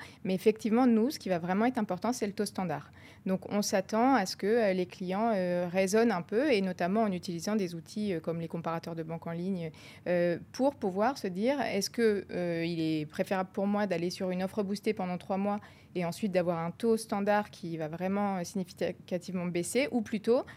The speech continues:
bah, avoir un taux où je suis sûre, euh, de, deux quatre-vingts aujourd'hui, c'est,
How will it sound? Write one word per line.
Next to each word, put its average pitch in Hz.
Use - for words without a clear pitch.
bah, 156
avoir 180
un 165
taux 233
où 170
je 165
suis 165
sûre, 226
euh, 165
de, 156
deux 202
quatre-vingts 190
aujourd'hui, 190
c'est, -